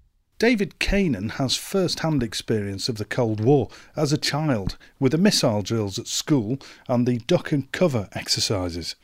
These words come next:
He joined the C I A as an analyst and was active in the run-up to the Moscow Olympics. And now he argues that the Soviet invasion of Afghanistan was simply just one of a number of reasons why the U S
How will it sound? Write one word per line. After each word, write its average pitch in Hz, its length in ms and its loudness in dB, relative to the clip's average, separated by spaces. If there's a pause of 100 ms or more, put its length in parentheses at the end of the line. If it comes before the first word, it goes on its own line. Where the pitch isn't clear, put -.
(340)
He 120 120 0
joined 123 300 6
the 113 60 0
C 160 280 2
I 127 180 2
A 123 300 2
as 113 180 0
an 110 180 2
analyst 147 560 0
and 147 100 2
was 139 140 2
active 139 400 -2
in 120 60 0
the 127 80 2
run-up 151 300 2
to 151 120 -2
the 147 80 4
Moscow 147 440 2
Olympics. 160 520 6 (480)
And 147 220 4
now 156 340 4
he 120 180 4
argues 127 520 4
that - 200 -2
the 117 180 0
Soviet 165 500 2
invasion 127 560 4
of 107 80 0
Afghanistan 117 720 0 (400)
was 143 120 0
simply 165 300 2
just 160 180 0
one 156 200 4
of 147 80 4
a 151 40 8
number 147 440 6
of 95 160 2
reasons 90 460 -2
why 98 180 0
the 98 120 -4
U 101 220 0
S - 220 -6